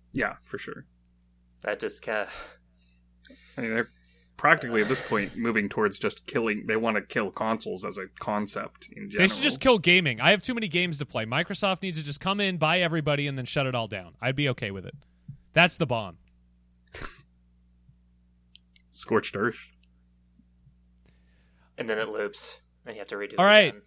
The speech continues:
Speaker 3: <sighs> I wish you hadn't said that, 'cause I was about to go into the Deathloop joke again. All right, what is the next segment?
Speaker 1: Uh, next segment is upcoming releases. Spiegel, I, I hate that you put Schagel here 'cause I keep calling you Spiegel. I'm, I'm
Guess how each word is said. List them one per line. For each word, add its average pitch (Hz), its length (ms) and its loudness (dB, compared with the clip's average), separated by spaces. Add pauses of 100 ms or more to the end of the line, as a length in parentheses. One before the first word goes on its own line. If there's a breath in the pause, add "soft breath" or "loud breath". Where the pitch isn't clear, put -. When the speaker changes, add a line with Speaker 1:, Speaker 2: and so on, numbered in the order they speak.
(520 soft breath)
Speaker 3:
<sighs> - 240 -14
I 135 80 -6
wish - 220 -2
you 170 80 2
hadn't 156 180 0
said 139 200 -2
that, 117 140 -4
'cause 127 100 -4
I 135 60 0
was 127 120 -2
about 131 240 2
to - 60 -6
go 123 160 2
into 120 120 -2
the 113 80 -4
Deathloop 113 400 -2
joke 101 220 -4
again. 98 220 -6
All 165 140 6
right, 160 180 10
what 185 160 8
is 185 120 2
the 180 80 0
next 147 420 0
segment? - 320 -6 (180)
Speaker 1:
Uh, 131 200 8
next 143 240 6
segment 160 400 4
is 139 360 6
upcoming 147 360 6
releases. 180 680 4
Spiegel, 180 680 2 (840)
I, 143 200 8
I 139 80 6
hate 208 160 6
that 247 80 0
you 220 100 4
put - 320 8 (100)
Schagel 139 460 4
here 120 120 4
'cause 107 100 -4
I 107 40 -6
keep 123 200 -6
calling 123 300 -2
you 107 80 -2
Spiegel. 104 520 -10
I'm, 101 160 -6
I'm 98 200 -6